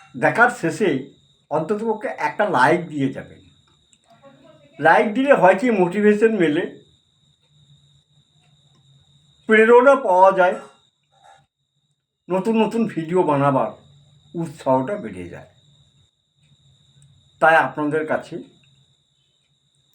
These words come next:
এই মিনতিটা রাখছি। তো এখন যে ভিডিওটি আপনাদের সামনে উপস্থাপনা করা হচ্ছে,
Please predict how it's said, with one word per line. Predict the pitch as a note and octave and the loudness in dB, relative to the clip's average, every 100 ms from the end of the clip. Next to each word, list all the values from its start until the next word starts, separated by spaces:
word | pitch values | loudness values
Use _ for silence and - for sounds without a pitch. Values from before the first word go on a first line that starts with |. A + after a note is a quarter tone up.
| _ | _
এই | - F#3 | 2 4
মিনতিটা | G#3 F3 D#3+ D3 F3 - - - | 4 0 -2 -6 -6 -6 -6 -10
রাখছি। | - - - _ _ _ _ _ _ _ _ _ _ _ _ _ _ _ _ _ _ _ | -10 -10 -12 _ _ _ _ _ _ _ _ _ _ _ _ _ _ _ _ _ _ _
তো | B2 | 0
এখন | D3+ D3 B3 C4+ | 0 2 0 2
যে | D4 | 0
ভিডিওটি | G3+ F3 F#3+ A#3 A#3 A3+ - - - _ _ _ _ _ _ _ _ _ _ _ _ _ _ | -2 -6 -2 0 0 -2 -6 -12 -20 _ _ _ _ _ _ _ _ _ _ _ _ _ _
আপনাদের | C3+ C#3 G3+ B3 | 0 2 2 2
সামনে | C4 - F3+ A3 | 0 -2 -2 0
উপস্থাপনা | G#3 - G#3+ - G#3 A3 B3 | -2 -2 -8 -2 0 0 -2
করা | B3 C3 C3+ | -4 -4 -4
হচ্ছে, | C3+ F3 D3 - F2 - | -4 -6 -8 -12 -20 -20